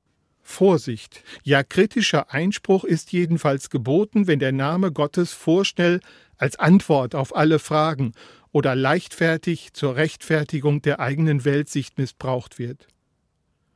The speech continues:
Nach biblischer Überlieferung hat Gott die zehn Gebote auf dem Sinai an den Propheten Moses übergeben.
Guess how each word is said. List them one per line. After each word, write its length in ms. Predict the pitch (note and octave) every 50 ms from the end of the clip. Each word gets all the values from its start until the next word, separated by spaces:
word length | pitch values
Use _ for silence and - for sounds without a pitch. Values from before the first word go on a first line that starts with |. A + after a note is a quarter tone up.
| _ _ _ - - - - - - _
Nach 160 | - C#3+ C3 -
biblischer 500 | - G3 B3 B3 - A3+ - - F3 E3+
Überlieferung 680 | D#3+ D3+ D3 C#3 C3+ D3 D#3+ - - F#3 F#3+ G#3 G#3 -
hat 160 | D#3 C#3+ -
Gott 240 | - E3 - - -
die 100 | C#3+ -
zehn 360 | - - - D#3 F3 G3 G3+
Gebote 480 | G3 D#3+ A#2 C3 C3 F3+ - - G#3
auf 200 | A#3+ D#3+ C#3+ -
dem 220 | - D3+ C#3 C3+ B2
Sinai 680 | A2+ A2+ C3+ C#3+ D3 D#3 F3 F3+ - - E3+ F3+ -
an 120 | F3 D#3 D3+
den 160 | D3 D3 C3+
Propheten 600 | - D3+ D3 C3+ - - D#3+ E3 F3+ - - E3
Moses 480 | D3+ C#3 C#3 D3 E3 D#3 D#3+ D3+ - -
übergeben. 640 | D#3+ C3 C#3+ C3 A2 A2 C3 A#2+ A2+ A#2 A#2+ C3